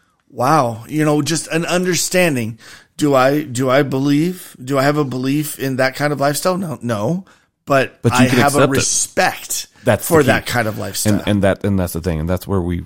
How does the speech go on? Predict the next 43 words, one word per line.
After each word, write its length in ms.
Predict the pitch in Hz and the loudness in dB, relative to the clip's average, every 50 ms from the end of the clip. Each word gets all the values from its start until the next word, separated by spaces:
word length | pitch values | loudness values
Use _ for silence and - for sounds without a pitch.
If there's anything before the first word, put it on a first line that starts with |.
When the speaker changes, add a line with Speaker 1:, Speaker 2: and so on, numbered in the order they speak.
| - | -8
Speaker 2:
that's 240 | - 95 92 - - | -10 -10 -10 -6 -6
when 140 | - 95 92 - - | -6 -6 -6 -6 -8
I 60 | 95 | -8
think 260 | - - 95 90 - | -6 -4 -6 -6 -6
in, 160 | 90 87 87 | -6 -6 -6
in 220 | - - 92 90 87 | -6 -6 -6 -6 -4
a 100 | 85 85 | -6 -6
world 400 | 85 85 92 92 90 87 85 85 73 | -6 -4 -2 -2 -2 -2 -4 -4 -6
where 140 | - 87 87 | -6 -6 -6
we 140 | 82 82 - | -6 -6 -10
cur-, 260 | - _ - - - - | -12 _ -12 -12 -12 -10
we 200 | 95 90 87 85 | -10 -10 -8 -8
live 240 | 85 82 90 95 90 | -6 -4 -4 -2 -2
in, 180 | 92 90 82 80 - - - _ _ _ | -2 -2 -4 -6 -8 -14 -20 _ _ _
where 180 | - 90 87 | -2 -2 -2
they're 200 | 82 80 85 87 | 0 0 -2 -4
trying 300 | 82 - - 98 95 92 | -4 -4 -4 -4 -2 -2
to 60 | 85 80 | -4 -6
keep 300 | - - 104 95 - 95 | -6 -6 -8 -6 -6 -8
us 100 | 87 - | -8 -8
separate 800 | - - - - - - - 101 95 - - - - - - - - | -8 -10 -10 -10 -6 -2 -2 -2 -2 -2 -6 -10 -12 -12 -12 -10 -6
and 180 | 98 95 90 | -6 -4 -4
divide 360 | 85 95 85 92 92 107 104 85 | -4 -2 -2 0 0 0 0 -2
us, 160 | 80 - - | -4 -6 -6
when 180 | 92 87 87 | -6 -6 -4
no, 100 | 85 90 | -4 -4
reality 360 | 92 - 98 98 104 113 110 92 | -2 -2 -2 -2 0 -2 -2 -4
is, 100 | 85 95 | -6 -8
Speaker 1:
Mm-hmm. 380 | - - - - _ _ - - | -12 -18 -20 -20 _ _ -10 -8
Speaker 2:
I, 100 | 101 98 - | -8 -8 -6
I 60 | - | -4
wanna 160 | 98 98 107 101 | -2 -2 -2 -2
say 160 | - - 92 | -4 -4 -6
almost 300 | 87 85 85 87 - - | -6 -6 -8 -8 -6 -6
everybody 240 | 90 87 85 82 82 | -4 -4 -4 -4 -4
in 60 | 80 | -4
this 140 | 80 - - | -6 -8 -10
country 320 | - - 92 90 - 90 | -8 -6 -4 -4 -4 -6
can 180 | 85 - 87 85 | -6 -6 -6 -6
s-, 120 | 80 - - | -6 -8 -8
get 180 | 62 87 98 | -6 -4 -4
along 260 | 90 85 87 90 92 90 | -2 -2 -2 -2 -2 -2
with 140 | 80 - | -4 -6